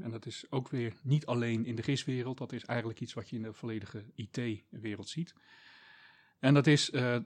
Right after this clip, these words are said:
dat, eh, de vraag, eh, eigenlijk meer gaat leiden dan het aanbod. Je ziet dat, eh, vanuit de gebruikers verwacht wordt dat je, dat je een antwoord kunt geven op de vraag die ze hebben. En dat antwoord niet, eh,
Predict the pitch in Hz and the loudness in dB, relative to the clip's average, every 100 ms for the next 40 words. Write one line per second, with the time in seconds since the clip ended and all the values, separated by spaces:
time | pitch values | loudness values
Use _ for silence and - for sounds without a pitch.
0 | 123 131 - - 127 113 110 107 98 120 | -2 -4 -4 -8 -6 -4 -4 -6 -4 2
1 | 139 143 151 - - - 113 110 117 - | 6 6 2 -4 -12 -10 -8 -8 -10 -10
2 | 127 135 131 113 151 156 131 131 135 123 | -6 -2 0 6 6 8 6 4 4 4
3 | 117 110 117 147 117 95 - _ _ _ | 2 0 2 4 2 0 -10 _ _ _
4 | _ 120 107 131 - 120 - - 110 110 | _ -4 -2 -2 0 0 -2 -6 -6 -6
5 | 110 - 123 147 143 - 120 131 139 165 | -4 -2 2 2 0 -2 2 2 4 0
6 | 151 - _ - - - 117 151 - - | -2 -10 _ -20 -16 -6 0 0 0 2
7 | 156 160 - 139 - 123 - 127 - 123 | 2 2 -4 -6 -4 -8 -8 -8 -4 -2
8 | 117 151 175 135 - 120 - 117 113 - | 2 4 4 4 -2 -4 -4 -6 -6 -8
9 | 113 131 139 135 127 - 127 107 98 - | -8 -6 -2 -2 -2 -4 -2 -4 -4 -8
10 | - 120 113 127 123 113 131 127 - 117 | -10 -8 -4 -2 -2 0 0 -2 -6 -6
11 | 113 | -4